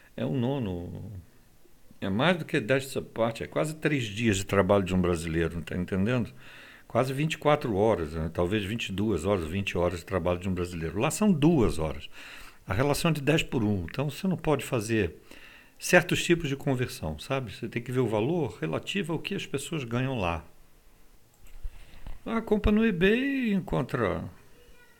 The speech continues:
as coisas fácil, né? É outro mundo. Bom, a gente tem Mercado Livre também aqui, né? É, eu sei que tá fora de enquadramento, porque o enquadramento que eu selecionei, o tamanho da tela que eu selecionei não tá pegando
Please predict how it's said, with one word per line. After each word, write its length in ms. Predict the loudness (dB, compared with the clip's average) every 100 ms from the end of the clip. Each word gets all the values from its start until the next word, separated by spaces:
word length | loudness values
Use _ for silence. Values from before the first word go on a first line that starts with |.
| _
as 180 | -4 -2
coisas 380 | -2 -2 0 -4
fácil, 500 | 0 2 2 -2 -4
né? 220 | -4 -4
É 280 | -4 -4 -4
outro 340 | -6 -6 -4
mundo. 360 | -2 0 -2 -4 -14 -18 -20 -20 -20 -20 -20 -2
Bom, 180 | 4 4
a 40 |
gente 180 | 4 0
tem 140 | 2 2
Mercado 360 | 0 0 0
Livre 240 | 0 -4 -4
também 320 | -6 -6 -8
aqui, 280 | -6 -4 -2
né? 160 | -2 -8 -14 -14 -12 -10 -8 0
É, 100 | 2
eu 80 |
sei 240 | 4 6 4
que 60 |
tá 100 | 4
fora 240 | 2 4 2
de 100 | 2
enquadramento, 760 | 2 2 4 4 4 4 0
porque 240 | -8 -6 -6
o 40 |
enquadramento 540 | 0 0 0 0 0 0
que 60 |
eu 40 | 0
selecionei, 500 | 2 2 0 2 2
o 40 |
tamanho 300 | 4 4 4
da 80 | 4
tela 240 | 2 0
que 100 | 0
eu 40 | -2
selecionei 580 | -2 -2 0 2 2 2
não 160 | 0
tá 100 | 0
pegando 640 | 0 0 2 2 2 -2